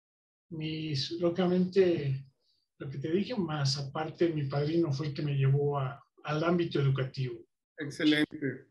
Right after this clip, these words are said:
Speaker 2: Un reconocimiento para él, sin duda. Eh, Ricardo, primer down por tu desarrollo como estudiante, ¿a quién te gustaría agradecer hoy?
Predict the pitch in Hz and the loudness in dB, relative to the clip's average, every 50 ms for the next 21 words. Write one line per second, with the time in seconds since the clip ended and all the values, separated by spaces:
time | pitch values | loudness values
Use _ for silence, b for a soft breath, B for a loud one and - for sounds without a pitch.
0 | _ - 175 180 190 196 - - 180 170 165 156 - - 156 156 160 175 175 175 | _ -6 -2 2 2 2 4 4 4 6 6 4 4 6 6 8 8 6 4 2
1 | 170 - - 175 151 - 160 147 143 143 147 156 160 165 160 156 - - 160 147 | 0 -2 -2 -2 -2 0 0 2 4 4 4 4 4 2 0 -2 0 2 4 4
2 | 139 139 170 180 180 165 165 165 185 - - _ _ _ _ _ _ _ _ _ | 4 4 4 2 2 2 0 -2 -2 -6 -10 _ _ _ _ _ _ _ _ _
3 | _ - 156 156 156 156 156 151 151 156 156 156 185 190 196 202 196 202 196 185 | _ 2 4 6 6 6 4 2 0 -2 0 2 2 2 2 2 2 2 0 0
4 | - - 165 160 165 185 190 185 175 185 185 190 196 196 196 190 - 175 165 151 | 0 -2 -2 -2 0 0 0 0 0 -2 -2 -2 -2 -2 -4 -6 -4 -2 0 0
5 | 147 151 - 156 151 147 147 143 143 135 127 131 - b b b b b _ _ | 0 0 2 4 6 6 6 6 6 4 2 -2 -6 b b b b b _ _
6 | - 147 135 - 147 143 143 147 160 165 165 175 156 - - 156 143 139 135 - | -2 -2 -2 0 0 0 0 2 2 2 2 0 0 0 0 2 2 2 2 0
7 | - 139 135 139 147 156 165 165 165 - - 156 143 143 - 160 156 151 156 160 | 0 2 4 4 6 6 4 2 0 -2 0 0 0 0 0 0 0 0 0 0
8 | 160 139 135 131 - - 131 127 139 139 143 143 135 131 123 120 - - 143 135 | 0 0 0 0 -2 -2 0 2 2 2 2 2 2 0 0 -2 -4 -4 -4 -4
9 | 127 123 127 | -4 -4 -6